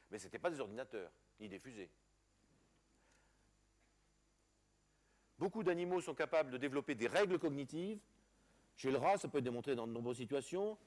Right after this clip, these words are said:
Les proto-langages, dont on va parler tout à l'heure chez les anthropoïdes, j'en parlerai tout à l'heure, donc je passe. Les dauphins peuvent répondre à des instructions arbitraires. Par exemple,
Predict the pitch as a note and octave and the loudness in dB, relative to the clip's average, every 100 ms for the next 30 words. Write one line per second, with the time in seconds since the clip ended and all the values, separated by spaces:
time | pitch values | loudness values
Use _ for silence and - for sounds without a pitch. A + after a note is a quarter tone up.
0 | - - C3 D3+ D#3+ E3+ D#3+ D#3+ D#3+ C#3+ | -20 -10 -2 0 4 4 6 6 6 4
1 | - - B2 A#2+ B2+ C3+ C3+ B2+ A2+ C3+ | -6 -10 -6 0 2 4 2 -2 -4 2
2 | C#3 - C3 A#2 G#2+ - - C#3 C3 C#3+ | 4 2 0 0 0 -2 -6 -6 -4 -2
3 | C#3+ C#3+ B2 E2+ - _ _ - - G#2+ | 0 -2 -4 -10 -18 _ _ -20 -4 -2
4 | A2 B2 B2 A#2+ C3 B2 G2 F2 - D#3 | 2 0 0 0 0 0 -2 -8 0 2
5 | G#3+ - - _ _ _ _ _ - C3+ | 2 -2 -18 _ _ _ _ _ -6 -2
6 | D3 A3 - D#3+ - A#2 A2+ A#2 B2 C3+ | 0 0 0 -2 -2 -4 -2 0 0 -2
7 | F3+ C#3+ C#3 C#3 D3 - F3+ F3 D3+ E3 | 0 0 0 -4 -6 -4 0 0 0 -2
8 | D3+ C#3+ A2+ A2 B2+ B2+ A#2 A2 | 2 2 2 -2 -2 -4 -2 -4